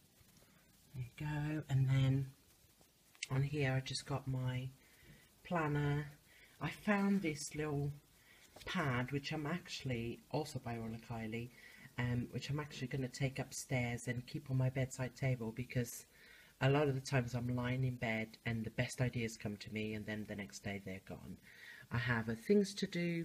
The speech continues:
pad, and that's by Emma Bridgewater, and then just a normal pad for ideas. I've got a little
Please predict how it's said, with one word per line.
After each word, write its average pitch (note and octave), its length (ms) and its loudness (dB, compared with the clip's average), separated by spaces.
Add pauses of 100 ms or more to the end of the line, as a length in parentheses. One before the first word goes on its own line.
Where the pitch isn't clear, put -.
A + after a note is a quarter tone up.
(140)
pad, D#3 480 -4
and C3 160 -2
that's B2+ 220 -6
by A#2+ 400 -6 (720)
Emma C3+ 240 4 (120)
Bridgewater, D3+ 960 -2 (160)
and B2 220 -2
then B2+ 500 0 (1120)
just - 220 -10
a A#2 40 -6
normal A#2+ 400 -2
pad A#2 280 -2 (120)
for A#2+ 100 -6
ideas. B2+ 680 -4
I've - 160 -14
got - 120 -6
a - 20 -6
little A#2 280 -6